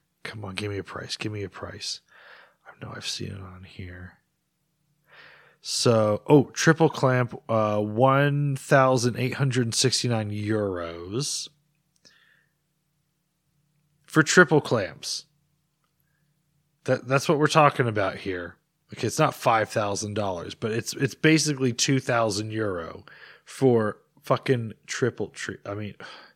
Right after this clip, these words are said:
<sighs> there's not even a lot of metal here, but whatever. It's all kind of worth it, 'cause this is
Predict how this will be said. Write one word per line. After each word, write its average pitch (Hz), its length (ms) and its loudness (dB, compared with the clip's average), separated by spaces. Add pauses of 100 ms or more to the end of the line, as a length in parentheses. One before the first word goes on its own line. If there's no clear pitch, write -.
(100)
<sighs> - 520 -20
there's 110 220 -10
not 127 180 -8
even 98 220 -14
a 90 60 -16
lot 90 220 -12
of 92 80 -18
metal 92 260 -12
here, 90 300 -14 (260)
but 170 100 4
whatever. 143 420 4 (1300)
It's 151 200 4
all 180 160 6
kind 170 280 4
of 147 80 2
worth 120 280 2
it, 90 120 -16
'cause 120 200 -2
this 147 240 2
is 135 240 2